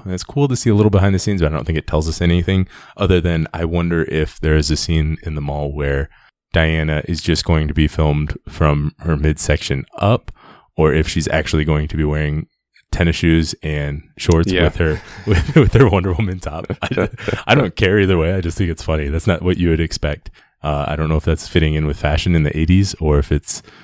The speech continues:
Speaker 1: uh, something else going on, but I thought that was a funny picture. Maybe she's just doing a lot of running and they wanted to make her feel comfortable, and, and maybe they're C G ing in the skirt or something. I don't know. I just thought that was funny. Uh, but a, a nice post, and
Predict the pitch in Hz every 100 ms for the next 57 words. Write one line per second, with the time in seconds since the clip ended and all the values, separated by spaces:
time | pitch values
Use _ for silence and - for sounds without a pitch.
0 | - - 73 71 - 67 71 - 73 71
1 | 69 73 - 76 71 71 - 71 69 -
2 | 76 69 67 80 76 - 73 69 - 73
3 | 69 67 67 71 69 67 67 67 65 69
4 | 67 67 - 67 - _ - _ - 73
5 | 76 78 78 73 - 71 69 69 67 -
6 | _ _ - - 69 67 - _ _ -
7 | 67 69 67 78 71 71 69 67 67 69
8 | 69 - 76 71 82 78 76 73 73 67
9 | 62 76 - 67 65 - 71 69 - -
10 | - _ - 78 117 139 - 101 95 98
11 | - 76 76 - - _ _ - 76 76
12 | 71